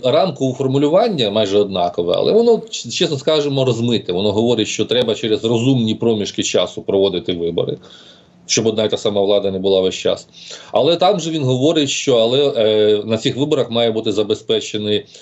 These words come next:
е, і політичні права кандидатів і виборців, і безпека виборців.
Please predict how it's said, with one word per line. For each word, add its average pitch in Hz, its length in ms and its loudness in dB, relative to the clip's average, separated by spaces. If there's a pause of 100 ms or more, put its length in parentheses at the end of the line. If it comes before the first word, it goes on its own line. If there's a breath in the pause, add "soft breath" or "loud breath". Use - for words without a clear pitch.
(160 loud breath)
е, 101 140 2
і 120 140 -4
політичні 131 560 -2
права 98 360 2
кандидатів 95 600 -2
і 90 40 -4
виборців, 90 640 -2
і 139 60 4
безпека 131 520 -2
виборців. - 540 -14